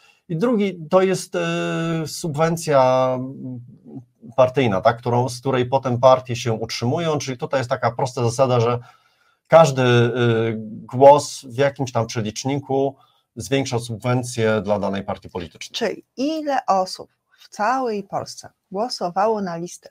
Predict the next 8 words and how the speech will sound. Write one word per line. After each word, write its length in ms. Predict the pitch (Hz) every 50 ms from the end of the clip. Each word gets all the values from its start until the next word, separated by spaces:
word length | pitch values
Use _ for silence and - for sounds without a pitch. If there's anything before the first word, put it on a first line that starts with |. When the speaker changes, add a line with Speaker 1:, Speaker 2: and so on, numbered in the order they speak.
| _ _
Speaker 2:
Lewicy, 680 | - - 220 247 226 185 170 - - - - - - - _
a 100 | - 175
ile 200 | 170 175 175 175
głosu-, 360 | 170 175 175 - - - 185 214 _
osób 320 | - 175 170 - - 180
głosowało 460 | - - 165 - - 170 170 170 170
na 120 | 170 175 175
listy 440 | 185 196 196 - - - 247 262